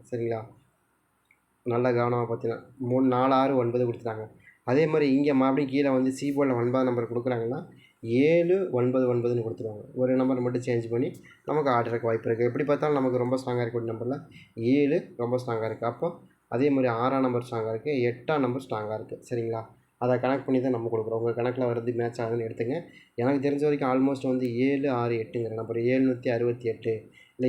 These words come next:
எழுநூத்தி எண்பத்தி ஆறு, இந்த மாதிரி நம்பர்கள்லாம் நாளைக்கு எழுநூத்தி எண்பத்தி ஆறுங்கிற நம்பர் கொடுக்குறதுக்கு வாய்ப்பு இல்ல. But அறுநூத்தி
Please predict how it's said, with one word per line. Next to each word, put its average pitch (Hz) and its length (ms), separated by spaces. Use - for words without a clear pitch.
எழுநூத்தி 131 380
எண்பத்தி 120 460
ஆறு, 113 160
இந்த 117 140
மாதிரி 127 200
நம்பர்கள்லாம் 123 380
நாளைக்கு 113 220
எழுநூத்தி 131 340
எண்பத்தி 131 380
ஆறுங்கிற 127 320
நம்பர் 123 260
கொடுக்குறதுக்கு 123 360
வாய்ப்பு 117 200
இல்ல. 123 140
But 117 160
அறுநூத்தி 131 480